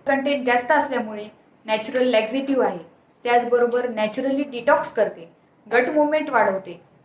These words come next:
पेरिस्टाल्सिस मूव्हमेंट वाढवते. फायबर कंटेंट जास्त असल्यामुळे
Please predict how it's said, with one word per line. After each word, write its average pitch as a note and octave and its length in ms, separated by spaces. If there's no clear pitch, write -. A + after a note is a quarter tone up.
पेरिस्टाल्सिस B3 760
मूव्हमेंट C4 400
वाढवते. F#3+ 360
फायबर C#4 260
कंटेंट D4+ 460
जास्त A#3 260
असल्यामुळे G#3+ 540